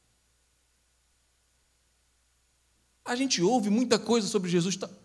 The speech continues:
Com toda sinceridade, quem é Jesus pra mim? Quem é Jesus pra você? Você já parou pra pensar nisso?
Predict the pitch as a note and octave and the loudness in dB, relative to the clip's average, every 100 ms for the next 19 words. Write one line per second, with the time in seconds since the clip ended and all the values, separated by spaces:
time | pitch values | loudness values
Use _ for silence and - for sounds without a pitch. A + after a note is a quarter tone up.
0 | _ _ _ _ _ _ _ _ _ _ | _ _ _ _ _ _ _ _ _ _
1 | _ _ _ _ _ _ _ _ A#3+ A#3+ | _ _ _ _ _ _ _ _ -6 0
2 | D#4+ D#4+ B3+ A3 A#3 G3 E3 A#2 E2+ D#2 | 0 2 0 0 2 2 0 0 -4 -12
3 | - _ _ _ _ C4 D#4+ C4 B3 F#3+ | -16 _ _ _ _ -2 0 0 0 0
4 | F3+ C#3 A3+ - C4 C#4 G#3 G#3+ A3 D#3 | -2 -2 -4 -6 -8 -4 0 2 2 0
5 | A2 - - _ _ _ _ _ _ _ | -4 -12 -20 _ _ _ _ _ _ _
6 | _ _ _ _ _ _ _ _ _ _ | _ _ _ _ _ _ _ _ _ _
7 | _ _ _ _ _ - D4 E4 C#4 G3+ | _ _ _ _ _ 0 2 4 2 4
8 | G3+ E3+ B3+ B3 C4+ C4 C#4+ D4+ - A3 | 4 2 0 -2 -2 -2 0 -4 -2 0
9 | A3+ A3 - - - _ _ _ _ _ | 0 -2 -10 -20 -20 _ _ _ _ _
10 | _ _ _ _ _ _ _ _ _ _ | _ _ _ _ _ _ _ _ _ _
11 | _ _ _ _ _ _ _ _ _ _ | _ _ _ _ _ _ _ _ _ _
12 | _ B3 C#4+ F#3 F#3 E3 C#3+ B2 B2 F#3+ | _ -10 -6 -2 -2 -2 -4 -4 -4 -6
13 | - - | -10 -18